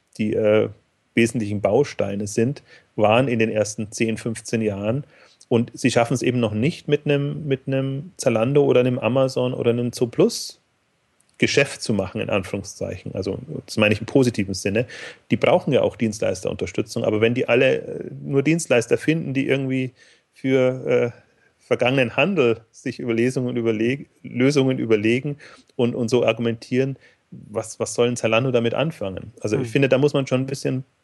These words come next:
Speaker 1: progressiver dann denken und denen auch Lösungen bieten. Und das Schöne ist ja,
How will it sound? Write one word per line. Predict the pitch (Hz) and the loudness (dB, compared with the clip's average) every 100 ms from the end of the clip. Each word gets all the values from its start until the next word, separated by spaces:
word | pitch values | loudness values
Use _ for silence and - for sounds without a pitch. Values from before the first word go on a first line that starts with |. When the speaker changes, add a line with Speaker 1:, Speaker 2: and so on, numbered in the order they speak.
| _ - | _ -2
Speaker 1:
progressiver | 123 123 147 - 147 139 | 0 2 -2 0 0 2
dann | 131 117 | 2 2
denken | 117 139 160 | 0 0 -4
und | 131 120 | -6 -2
denen | 120 - | -2 -2
auch | 107 | -2
Lösungen | 113 120 120 110 110 110 _ _ _ | 2 2 2 -2 -4 -10 _ _ _
bieten. | 131 156 156 | -4 -2 -4
Und | 151 127 120 - - | 0 0 -2 -10 -8
das | - - | -4 2
Schöne | 139 160 | 2 2
ist | 127 - | 0 0
ja, | 135 131 | 0 0